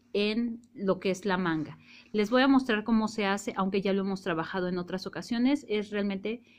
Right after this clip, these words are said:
fácil. Aquí donde yo termino de unir, eh, ya no corto hebra, ¿sí? Subo tres cadenitas, cargo y voy a hacer, ustedes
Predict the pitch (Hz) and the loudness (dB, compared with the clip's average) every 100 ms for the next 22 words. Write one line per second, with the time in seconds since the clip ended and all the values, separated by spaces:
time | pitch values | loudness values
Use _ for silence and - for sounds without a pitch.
0 | _ _ - 147 - 131 - - _ _ | _ _ -6 -6 -6 -18 -20 -20 _ _
1 | _ _ _ _ _ _ _ _ _ _ | _ _ _ _ _ _ _ _ _ _
2 | _ _ _ _ _ _ _ _ _ _ | _ _ _ _ _ _ _ _ _ _
3 | - 202 247 233 247 208 247 254 294 254 | -6 0 2 2 4 4 2 2 6 6
4 | 240 240 208 208 226 294 - _ _ _ | 6 0 0 2 2 -2 -6 _ _ _
5 | _ _ 196 190 180 180 - - 175 240 | _ _ 0 2 4 0 -2 -8 -2 2
6 | 220 226 226 214 208 220 208 196 170 - | 4 2 2 0 0 0 2 2 2 -4
7 | - _ _ - 240 277 _ _ - 220 | -14 _ _ -4 -4 -6 _ _ -6 -4
8 | 220 214 196 - 226 196 180 180 262 359 | -2 -2 -2 0 0 2 0 0 -2 -2
9 | - - _ _ _ _ _ - 220 214 | -6 -20 _ _ _ _ _ -4 0 0
10 | 214 269 262 - _ _ 214 202 214 226 | 0 -2 -2 -12 _ _ -4 0 2 2
11 | 226 - 226 226 - - - 262 269 269 | 0 -2 -4 -4 -10 -14 0 2 4 0